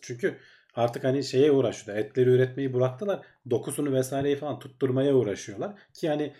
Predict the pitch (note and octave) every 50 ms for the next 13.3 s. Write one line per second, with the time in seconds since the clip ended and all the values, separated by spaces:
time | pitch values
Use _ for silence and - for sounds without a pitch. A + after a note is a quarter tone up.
0 | _ _ _ _ A#2+ A2+ B2 C3 C#3+ D3+ D#3+ F3 G3 G#3+ G3+ F3+ D#3+ C#3+ D3 D#3
1 | D3 C#3+ D3 C#3+ D3+ D#3+ F3 F#3 F3 D3+ A2+ - G2+ F#2+ F2+ F#2 - _ _ _
2 | - B2 C#3 C#3+ C#3 C#3 B2 C#3 C3 C#3 C#3+ B2 A2 A2 A2+ G#2+ G#2 F#2+ - A2+
3 | G2+ G2 G2+ G2+ G2 G2 G2+ G2+ F#2+ - - - F#2 A#2 A2 - - - G2+ F#2+
4 | G2+ B2 F3+ F#3+ - _ - - - _ _ _ _ _ _ A#2+ A#2 A#2+ A#2+ A#2
5 | A#2+ A#2+ B2+ B2+ B2+ B2 B2+ B2 A#2+ A#2+ A#2+ C3 C3 B2+ - - - B2 A#2+ A#2+
6 | B2 A#2+ A2+ A2+ A#2+ B2 B2+ B2+ A#2+ B2 A#2+ B2 B2+ B2 A#2+ - - _ _ _
7 | _ _ A#2+ A2 A2 A#2 A#2+ A2+ A2+ - - - B2 A#2+ B2 B2 B2+ A2+ A2 -
8 | B2+ G#2+ - - A#2+ A2+ - B2+ A#2 A2+ A#2+ A2 B2+ C3+ A#2+ - - A#2 A#2+ C#3+
9 | D#3+ D#3+ D#3+ - F3+ F3 E3+ F#3+ F3 - - D3 A2+ G2 F#2+ G#2 G2+ _ _ _
10 | _ _ _ _ _ _ _ _ _ _ - G#2+ G#2 G2+ G2+ G2+ G2+ G#2 G2+ -
11 | _ - C3 B2 - - D3+ B2+ - C#3 A2 A#2+ C3+ A#2+ B2 B2 C3 C3 B2+ C3
12 | B2+ A#2+ A#2+ - - C3+ C3 B2 B2 A2+ A2 A2 A2 G#2+ A2 A2+ C3+ B2+ A2 G2+
13 | F#2+ - D3 D#3 D#3 D#3+